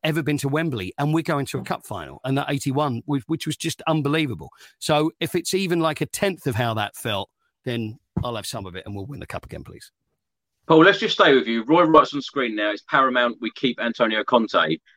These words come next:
Speaker 2: How
Speaker 1: Yeah.
Speaker 2: confident are you that Antonio Conte will be Tottenham Hotspur boss next season? Because, of course, he come in, signed an eighteen-month contract. Um, you know, he'll have a year left on his contract in the summer. Um,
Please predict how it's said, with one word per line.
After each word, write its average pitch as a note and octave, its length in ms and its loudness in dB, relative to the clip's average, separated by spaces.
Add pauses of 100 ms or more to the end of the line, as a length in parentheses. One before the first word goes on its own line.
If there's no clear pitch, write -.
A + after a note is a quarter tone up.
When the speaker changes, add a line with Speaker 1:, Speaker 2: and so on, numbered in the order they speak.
(280)
Speaker 2:
How G3 200 6
Speaker 1:
Yeah. G#3 60 2
Speaker 2:
confident D#3 640 2
are C3+ 100 0
you B2+ 420 2
that A#2+ 160 -2
Antonio A#2+ 400 0
Conte A#2 340 2
will A2 80 2
be A2+ 340 0
Tottenham A#2+ 260 2
Hotspur A#2 340 0
boss A2 240 4
next G#2+ 240 -2
season? F#2 400 2
Because, A2+ 260 0
of A#2 80 -6
course, C3 300 2 (280)
he C3+ 80 0
come E3 260 4
in, A#2+ 360 2
signed D3 340 6
an C#3 120 2
eighteen-month D3+ 600 4
contract. A#2 640 -2 (320)
Um, B2 320 6
you C3 80 -2
know, A#2+ 160 6
he'll C3 160 2
have C#3+ 160 2
a C3+ 60 0
year E3 240 0
left C#3 200 2
on B2+ 80 -4
his A#2+ 120 -6
contract B2 420 -2
in A#2 140 -6
the A2+ 60 -4
summer. A2 420 2 (420)
Um, C3+ 220 6